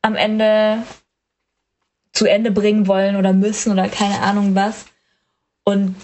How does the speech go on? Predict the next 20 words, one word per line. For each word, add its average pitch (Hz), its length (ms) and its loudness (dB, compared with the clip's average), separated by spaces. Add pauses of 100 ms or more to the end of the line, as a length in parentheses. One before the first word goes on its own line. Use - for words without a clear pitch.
(140)
da 214 260 0
ist 214 160 -6
die 220 60 0
Schere 214 400 -2
zwischen 208 340 -2
diesen 202 240 0
beiden 190 280 0
Serien 190 600 0
halt 185 340 0
auch 185 260 -4
nochmal 190 680 0
so 208 480 0 (120)
extrem. 196 880 -2 (580)
Ähm, 190 560 2 (280)
es 220 160 -6
ist - 80 -10
vielleicht 269 260 -2
auch 262 140 -4 (120)
persönlicher 262 560 0
Geschmack, - 560 -4